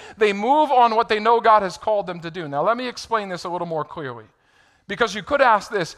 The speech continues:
is there evidence that Paul and Silas had received a mandate from God to depart on this second missionary journey? Well,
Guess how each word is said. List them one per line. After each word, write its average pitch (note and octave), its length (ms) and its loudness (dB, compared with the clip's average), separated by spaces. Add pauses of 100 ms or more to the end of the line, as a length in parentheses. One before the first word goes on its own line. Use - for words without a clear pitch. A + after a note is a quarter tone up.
(360)
is A3 160 -6
there A3 260 0
evidence C4+ 460 2
that G3+ 220 -4
Paul A#3+ 300 2
and G#3+ 120 -4
Silas G#3 480 0
had F#3 220 -10
received G3+ 400 -10
a F#3+ 40 -2
mandate G3+ 540 -2
from F#3 160 -10
God D3 340 2 (460)
to F#3+ 100 -10
depart F#3 480 0
on E3+ 220 -4
this D3 100 -8
second F3+ 380 -8
missionary C3+ 560 -10
journey? G#2+ 400 -14
Well, D3+ 240 -6